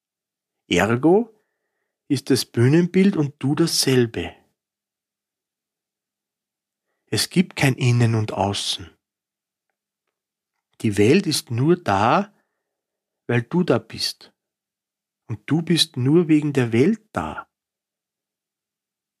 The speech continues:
Also wo ist der Unterschied? Wo?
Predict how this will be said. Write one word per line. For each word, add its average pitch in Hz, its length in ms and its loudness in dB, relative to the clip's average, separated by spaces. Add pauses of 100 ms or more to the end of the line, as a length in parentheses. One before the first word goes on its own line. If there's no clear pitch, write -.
(160)
Also 113 360 -6
wo 135 140 4
ist - 180 -2
der - 100 -6
Unterschied? 170 760 -2 (1500)
Wo? 151 360 2